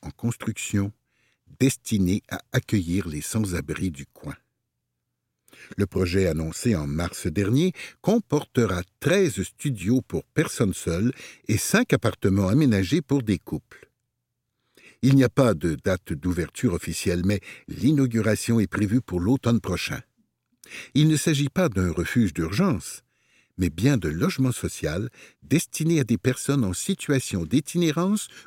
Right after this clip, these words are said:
ou à risque de le devenir. À besoin égal, la mission Old Brewery priorisera des gens ordinaires de la Chine. Comme les logements pour couples sont très rares,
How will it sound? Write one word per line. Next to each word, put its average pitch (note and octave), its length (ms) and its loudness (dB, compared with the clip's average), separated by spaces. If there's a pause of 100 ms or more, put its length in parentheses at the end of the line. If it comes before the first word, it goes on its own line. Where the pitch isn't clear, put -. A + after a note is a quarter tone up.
ou C#3 180 2
à G2+ 140 2
risque B2 400 0
de G#2 140 0
le F#2+ 100 0
devenir. E2+ 720 -2 (1400)
À B2 200 6
besoin B2 380 4
égal, A#2 520 2 (300)
la A2+ 240 4
mission A#2+ 560 4
Old A2+ 220 4
Brewery B2+ 540 4 (360)
priorisera D3 720 4
des F#2 200 2
gens A2+ 160 4
ordinaires F#2+ 520 2
de E2+ 100 0
la E2+ 160 2
Chine. C2 520 -8 (880)
Comme B2+ 280 6
les F#2+ 180 4
logements F#2 460 2
pour - 260 -8
couples E2+ 280 -6
sont D2+ 260 -8
très G2+ 220 0
rares, F2+ 400 -2